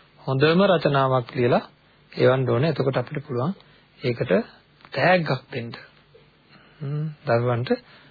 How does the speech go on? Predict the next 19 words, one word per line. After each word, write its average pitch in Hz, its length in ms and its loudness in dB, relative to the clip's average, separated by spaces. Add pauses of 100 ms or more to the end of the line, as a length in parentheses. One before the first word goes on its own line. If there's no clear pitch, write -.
(160)
ප්‍රසාද 156 420 2
දීමනාවක් 123 680 -2
දෙන්න. 117 240 -6
ඒ 147 140 -2
වගේම, 117 360 -2 (640)
අ, - 120 -6 (1400)
ඒ 147 160 0
වගේම 135 340 2
තෑග්ගක් 147 420 2
විතරක් 123 360 0
නෙවෙයි 151 340 4 (180)
සහතිකයක් 156 600 -2
ලබා 139 280 2
දෙන්නත් 127 240 0
පුළුවන්කම 123 460 -2 (840)
තියෙනවා 135 340 0 (120)
හොඳම 127 300 -2
දරුවෙකුට 135 520 2 (840)
මේ 139 400 -2